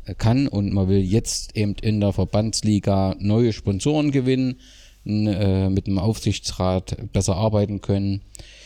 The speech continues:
Probleme wurden gesagt, Zuschaueraufkommen nicht gesteigert, wir haben keine neuen Mitglieder. Die Frage ist halt, also die,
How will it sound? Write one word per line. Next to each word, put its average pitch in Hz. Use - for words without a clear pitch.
Probleme 127
wurden 120
gesagt, 107
Zuschaueraufkommen 147
nicht 123
gesteigert, 110
wir 101
haben 104
keine 101
neuen 92
Mitglieder. 92
Die -
Frage 117
ist 120
halt, 117
also 98
die, 104